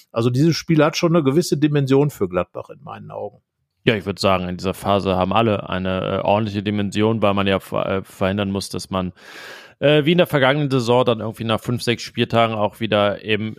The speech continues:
Speaker 2: Tabellenkeller steht. Das lässt sich vermeiden, indem man dann einfach mal was mitnimmt und anschließend, jetzt will ich nicht zu weit vorgreifen, auch vielleicht mal ein Heimspiel wieder gewinnt. Ist jetzt ja auch, ähm, das letzte Mal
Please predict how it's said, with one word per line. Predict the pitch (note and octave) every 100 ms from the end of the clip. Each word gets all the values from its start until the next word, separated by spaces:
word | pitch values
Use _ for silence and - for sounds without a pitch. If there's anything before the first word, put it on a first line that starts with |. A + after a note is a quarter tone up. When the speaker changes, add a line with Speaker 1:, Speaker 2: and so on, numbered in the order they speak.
| -
Speaker 2:
Tabellenkeller | A2 G#2+ G#2 G2+ - C#3 C#3+
steht. | - - C3 C3+ -
Das | G2 -
lässt | G2+ -
sich | G2
vermeiden, | - F#2+ G2 G#2 G#2
indem | F#2 F#2
man | F2+
dann | F2 D#2+
einfach | F#2+ F#2
mal | F#2+ F#2
was | F#2 -
mitnimmt | B2 - B2+ G2
und | G#2+
anschließend, | F2+ G#2+ - A2+ G#2 A2+ G2+
jetzt | F#2+ -
will | F#2+
ich | F#2
nicht | F#2
zu | -
weit | G2 G2
vorgreifen, | G2+ G2 G2+ F#2+ G2
auch | - -
vielleicht | - F#2 F2+
mal | F2+
ein | F2+
Heimspiel | A#2+ C3 - B2+
wieder | A#2 A#2
gewinnt. | A2 G#2 A#2 -
Ist | -
jetzt | G2 -
ja | F#2
auch, | F#2+ G#2 - F#2+
ähm, | G2+ G2 F#2+
das | - -
letzte | G#2 - F#2+
Mal | G2+ G2+ G2+ G2+